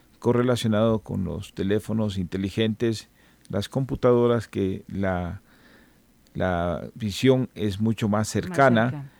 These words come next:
Speaker 1: y los, las personas recibían información de sus estudios a través de la,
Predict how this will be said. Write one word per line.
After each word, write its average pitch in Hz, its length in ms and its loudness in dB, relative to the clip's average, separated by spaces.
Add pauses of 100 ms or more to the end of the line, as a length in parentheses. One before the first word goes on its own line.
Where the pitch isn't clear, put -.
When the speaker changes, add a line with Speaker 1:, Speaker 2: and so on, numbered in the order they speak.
(140)
Speaker 1:
y 110 180 2
los, 107 280 0 (140)
las 110 180 -2
personas 120 640 -2 (120)
recibían 107 500 -2
información 117 840 0
de 101 120 -2
sus 90 240 -8
estudios 110 600 -2
a 95 80 -4
través 87 420 -6
de 82 100 -6
la, 85 340 -10